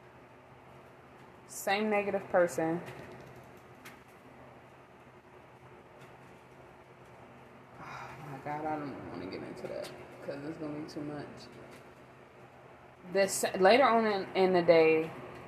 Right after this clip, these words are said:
it just was another, like, negative vibe. And, um, I got, like, overly frustrated about something minor. And, um, like, literally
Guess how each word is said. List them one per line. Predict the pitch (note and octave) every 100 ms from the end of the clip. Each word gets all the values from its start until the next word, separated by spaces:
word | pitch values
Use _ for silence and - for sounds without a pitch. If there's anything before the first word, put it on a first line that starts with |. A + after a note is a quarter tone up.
| -
it | F#3 F3
just | F3 F3
was | F3 E3 E3 - E3+
another, | E3 E3+ E3+ E3+ D#3+ D#3+ D#3+
like, | D#3 D#3
negative | D#3 D#3+ D#3 D#3 D#3
vibe. | D3+ D3 C#3+ C#3+ C#3+ - - - -
And, | D#3+ E3+ D#3+ D#3 D#3 D#3 E3+ -
um, | D#3 D#3 D#3 D3 D#3+ - -
I | E3
got, | E3 D#3+ D3
like, | D#3 D#3 - -
overly | E3 E3 E3 E3
frustrated | D#3 - D#3+ - E3 D#3 D3
about | D3 D3 -
something | - D#3+ - D#3 D#3 D#3+ -
minor. | D#3 D#3+ D#3 D3+ D3+ C#3+ C#3+ - - - - - -
And, | E3 D#3+ D#3+ D#3 D#3 D#3+ E3+ -
um, | E3 E3 D#3 D3+ D#3 D#3 - - - - - - - - - - - - - - - - - - - - - - - - - - - - - -
like, | F3+ F3+ F3
literally | E3 F3 F3+ G3 G3 G3 G3